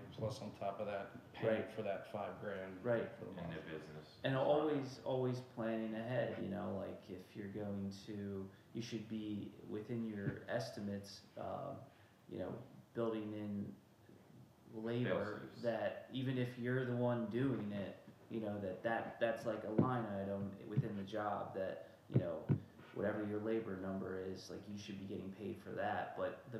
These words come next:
Speaker 2: business itself needs to produce a profit over and above your, um, you know, your, your labor, uh, which is,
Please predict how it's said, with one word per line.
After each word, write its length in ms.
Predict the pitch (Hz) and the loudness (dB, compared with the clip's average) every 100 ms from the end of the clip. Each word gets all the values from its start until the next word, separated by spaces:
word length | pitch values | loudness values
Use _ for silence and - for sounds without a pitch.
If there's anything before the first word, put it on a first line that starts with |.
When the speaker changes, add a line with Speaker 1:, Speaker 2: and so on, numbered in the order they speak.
| 101 117 | -2 2
Speaker 2:
business 720 | 120 123 110 101 98 - - | 2 2 0 -2 -2 -4 -8
itself 720 | - - - 113 - - - - - - - - | -12 -8 0 2 4 2 0 -6 -16 -20 -20 -8
needs 300 | - 101 98 | 0 2 2
to 40 | 92 | -4
produce 440 | - 98 98 - | -6 -4 -2 0
a 40 | - - | -2 -4
profit 480 | 101 92 95 - - 151 | -2 0 0 -4 6 10
over 320 | 151 151 151 | 12 12 12
and 80 | 151 | 10
above 500 | - 98 95 110 113 - - - - - 101 | 6 2 2 2 -2 -10 -18 -20 -20 -10 -4
your, 480 | 107 101 98 92 92 - - | 0 2 2 0 -2 -10 -10
um, 360 | - 90 90 120 - 123 - - - - - | -6 -2 -2 -2 -6 -12 -18 -20 -18 -16 -8
you 80 | 107 | -6
know, 140 | 95 - - - - - | -4 -6 -12 -18 -20 -12
your, 320 | 107 104 101 98 - - - | -8 -4 -2 -4 -8 -18 -8
your 140 | - 98 92 | -2 -2 0
labor, 380 | 101 98 - - - - - - - - | 0 0 -4 -8 -14 -20 -20 -14 -4 -4
uh, 40 | - - | -4 -4
which 220 | 117 117 | -2 0
is, 260 | 127 117 | -4 -4